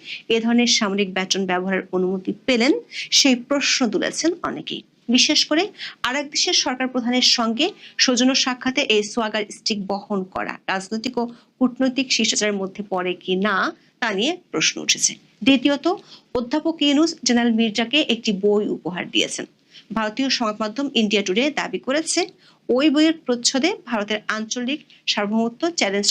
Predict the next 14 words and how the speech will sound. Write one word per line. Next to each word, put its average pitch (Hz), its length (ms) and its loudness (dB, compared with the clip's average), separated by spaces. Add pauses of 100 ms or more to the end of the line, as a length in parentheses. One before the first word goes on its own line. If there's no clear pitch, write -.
করা 240 140 -2 (140)
একটি 202 180 -4 (140)
বিতর্কিত 233 460 -2 (480)
মানচিত্র 185 440 -4 (120)
ছিল। - 120 -4 (360)
তবে 214 160 0 (100)
অধ্যাপক 254 320 -2 (100)
ইউনূসের 233 320 2 (100)
দপ্তরের 220 440 -4
ফ্যাক্ট 208 220 -4 (120)
চেক 202 120 0 (160)
উইং 202 160 4 (140)
থেকে - 200 0 (460)
বিষয়টিকে 247 500 2